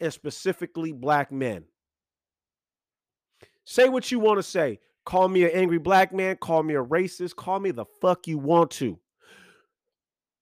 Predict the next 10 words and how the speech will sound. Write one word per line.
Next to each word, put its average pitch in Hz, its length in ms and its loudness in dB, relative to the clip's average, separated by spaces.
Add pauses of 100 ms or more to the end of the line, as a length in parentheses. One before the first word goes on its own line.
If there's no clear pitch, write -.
(160)
But 208 180 6
since - 840 2 (1800)
we 214 140 4
was 190 320 4 (240)
trafficked 220 580 2 (600)
and 165 200 0
kidnapped 160 640 2 (240)
and 170 220 -2
brought 202 340 6
here, 127 400 -4